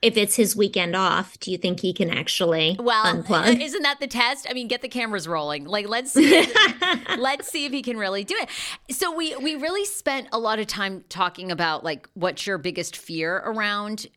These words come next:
Speaker 2: not working, but then we haven't gotten into, 'cause I say to him, I think his fear is, like, I don't know. I don't actually know what his fears are, but I'm like, "I feel like y-, there's something you're afraid of, like, if you just stopped and, like, meditated for a day, like, I, or you didn't use your phone for an entire day." I'm like, "What are you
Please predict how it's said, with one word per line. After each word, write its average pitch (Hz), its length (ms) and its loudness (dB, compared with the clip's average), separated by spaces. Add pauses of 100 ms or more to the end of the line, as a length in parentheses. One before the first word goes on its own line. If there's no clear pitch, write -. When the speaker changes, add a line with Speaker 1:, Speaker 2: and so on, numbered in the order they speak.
(300)
Speaker 2:
not 202 300 -2
working, 220 400 -4
but 208 140 -4
then 202 80 -4
we 202 100 -4
haven't 208 280 -2
gotten 156 280 -2
into, 170 520 -6
'cause 220 180 -6 (100)
I 415 380 0
say 220 180 -2
to 185 80 -4
him, 156 420 -6
I 240 200 0
think 294 180 -8
his 220 240 -6
fear 170 240 -2
is, 165 240 -6
like, 147 340 -8 (480)
I 359 60 -4
don't 403 140 -2 (120)
know. 349 120 0
I 220 80 -2
don't 320 160 -4
actually 359 320 -4
know 185 100 -2
what 175 100 -4
his 156 120 -8
fears 156 240 -8
are, 156 100 -2
but 196 140 -4
I'm 214 80 -6
like, 220 200 -6
"I 320 200 -6
feel 415 180 -6
like 427 220 -6
y-, 214 80 -14
there's 214 200 -4
something 226 420 -2
you're 196 180 -2
afraid 170 300 -4
of, 160 80 -4
like, 160 140 -6
if 160 140 -10
you 170 100 -10
just 160 300 -6
stopped 147 640 -4 (720)
and, 196 180 -4
like, 175 300 0
meditated 185 640 -2
for 202 140 -6
a 175 60 -4
day, 180 240 -2
like, 208 120 -2
I, - 180 -2
or 208 200 -4
you 196 220 -6
didn't 214 160 -4
use 190 200 -8
your 170 120 -4
phone 165 320 -6
for 202 120 -10
an 196 80 -6
entire 190 320 -6
day." 190 80 -2
I'm 190 100 -4
like, 190 160 -8
"What 233 220 -4
are 349 140 -2
you 269 460 -2